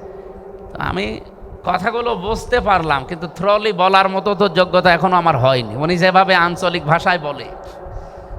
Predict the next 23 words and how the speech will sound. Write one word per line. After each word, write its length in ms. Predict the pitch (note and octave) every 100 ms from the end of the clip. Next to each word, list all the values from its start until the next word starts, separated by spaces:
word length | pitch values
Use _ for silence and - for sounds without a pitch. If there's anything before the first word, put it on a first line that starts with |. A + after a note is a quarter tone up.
| - -
তো 60 |
এতটুকু 500 | E3 F3 A3+ A3+ A#3
বুঝলাম 480 | F#3+ G#3 F#3 A3 G#3+
যে 100 | G3
উনি 100 | G3+
বলছে, 300 | F3 F3 E3+
"আমি 160 | F3+ F3+
বাংলাদেশে 560 | D#3+ D#3+ D3+ D3 D3+
যাব, 400 | C#3+ B2+ B2 C#3
আপনার 320 | D3 C#3 D3+
সাথে 260 | D3+ F3 E3+
মিট 300 | D#3+ F3 F3
হবে 240 | F3 E3
আমার, 260 | D3+ B2 G#2+ - - - -
আপনার 200 | C3+ D3
সাথে 260 | F3 D3
সাক্ষাৎ 520 | D#3 D#3+ D3+ - D3+ C#3+
হবে, 240 | D3 E3+
আপনার 260 | D3+ C#3+ C#3+
সাথে 280 | D3+ C#3
আমি 340 | D#3 C#3+ C#3+ C3
অনুষ্ঠান 480 | D#3+ F3+ - E3 D3
করব।" 360 | C#3 B2 B2